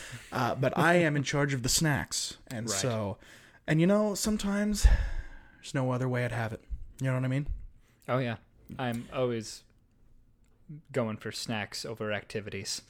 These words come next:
Speaker 1: That's, <laughs> snacks is an activity, right? <laughs>
Speaker 2: Snacking, I think they call it.
Speaker 1: It's a supplemental activity on top of whatever we're already doing. So if whatever we're doing isn't fun, we can snack.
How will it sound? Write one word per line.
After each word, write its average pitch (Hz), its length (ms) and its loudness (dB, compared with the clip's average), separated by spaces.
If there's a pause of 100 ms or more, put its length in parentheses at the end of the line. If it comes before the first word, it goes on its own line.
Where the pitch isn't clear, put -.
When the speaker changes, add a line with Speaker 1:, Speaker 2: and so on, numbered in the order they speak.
(200)
Speaker 1:
That's, - 300 2 (520)
<laughs> - 440 -12
snacks - 380 -6
is 120 140 -4
an 104 80 -8
activity, 107 440 -8
right? 110 220 -8 (260)
<laughs> - 40 2 (300)
Speaker 2:
Snacking, 127 600 0 (180)
I - 80 2
think - 180 4
they 202 80 -4
call 104 260 0
it. 107 80 -2 (460)
Speaker 1:
It's 156 200 4
a 143 60 2
supplemental 160 760 6
activity 131 480 2
on 117 140 -4
top 139 260 -2
of 110 120 -4
whatever 127 340 0
we're 113 240 -2
already 117 360 0
doing. 107 360 0
So 127 220 0
if 117 200 0
whatever 139 440 4
we're 123 140 0
doing 123 380 6
isn't 117 240 -4
fun, 120 440 -2 (600)
we 135 240 2
can 127 400 0 (180)
snack. 170 680 2